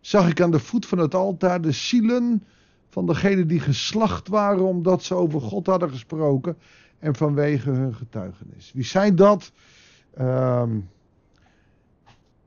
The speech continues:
het klinkt wat, hè, als martelaar.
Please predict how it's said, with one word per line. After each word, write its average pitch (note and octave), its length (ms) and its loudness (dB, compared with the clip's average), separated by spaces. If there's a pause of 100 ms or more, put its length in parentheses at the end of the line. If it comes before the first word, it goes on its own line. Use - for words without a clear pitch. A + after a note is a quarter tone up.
(140)
het - 300 -12
klinkt F#3+ 320 4
wat, C#3 200 2
hè, E3 360 2
als C#3 320 -2
martelaar. F#3 920 4